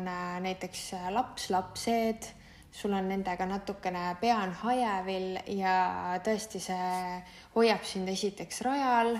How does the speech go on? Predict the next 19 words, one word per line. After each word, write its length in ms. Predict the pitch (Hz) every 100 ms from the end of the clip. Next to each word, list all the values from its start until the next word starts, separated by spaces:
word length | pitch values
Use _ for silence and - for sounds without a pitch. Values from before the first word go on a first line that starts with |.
| 226 - - - - -
Äh, 320 | 208 202 196 196
kõik 240 | 233 233 208
need 120 | 190
abisüsteemid 920 | 240 240 202 180 - 233 220 190 190
ongi 400 | 202 190 180 170
ju 60 | 175
sinu 240 | 190 185
turvalisuse 760 | 208 214 175 170 175 185 175 175
tagamiseks, 720 | 185 165 165 170 180 175 -
et, 160 | 175 - 185
äh, 180 | 180 180 180
tõesti, 400 | 208 - - 170 - - _ _
selles 280 | - 240 196
mõttes, 340 | 175 175 180 -
kui 120 | 196
sa 80 | 190
natuke 420 | 208 214 202 180
mõtled 360 | 190 196 214 285
ette, 420 | - - 190